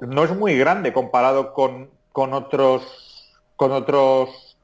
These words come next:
archivos de, de entrenamiento, como puede ser Oxford o como puede ser Stanford. Stanford y Oxford tienen archivos de, de entrenamiento de, creo que varios gigas, ¿eh? Varios gigas en texto plano es mucho texto,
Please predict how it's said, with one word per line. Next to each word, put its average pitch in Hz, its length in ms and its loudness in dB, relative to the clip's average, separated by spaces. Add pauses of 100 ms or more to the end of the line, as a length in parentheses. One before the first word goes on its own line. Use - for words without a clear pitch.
(160)
archivos 123 560 0
de, 127 520 0
de 123 100 0
entrenamiento, 120 640 -2
como 113 240 0
puede 117 180 2
ser 117 240 0
Oxford 143 600 0 (460)
o 123 160 -2
como 117 280 0
puede 117 280 2
ser 113 420 -2
Stanford. 98 680 -4
Stanford 117 440 -4
y 123 100 0
Oxford 135 520 -4
tienen 117 260 -6
archivos 117 400 0
de, 120 480 2 (440)
de 113 120 0
entrenamiento 117 960 0
de, 98 720 0
creo 123 580 2
que 104 100 -2
varios 104 440 -2
gigas, 101 440 -2
¿eh? 95 460 0
Varios 98 300 -2
gigas 113 260 -2
en 104 100 -8
texto 107 320 -2
plano 120 280 -2
es 104 100 -8
mucho 117 380 -4
texto, - 380 -10